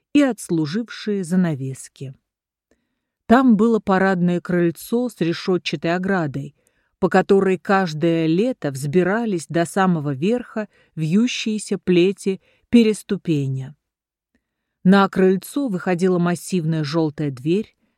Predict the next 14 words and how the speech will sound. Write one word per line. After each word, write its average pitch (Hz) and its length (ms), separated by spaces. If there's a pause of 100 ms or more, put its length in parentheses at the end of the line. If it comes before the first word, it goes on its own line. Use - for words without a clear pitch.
за 185 220
дверью 160 420
были 151 260
сени, 214 560
посыпанные 190 720
можжевельником. 175 1200 (480)
Окна 202 500
с 143 40
частыми 165 640
переплетами 202 880 (300)
расположились 240 840
низко 190 480
над 185 240
землей 143 640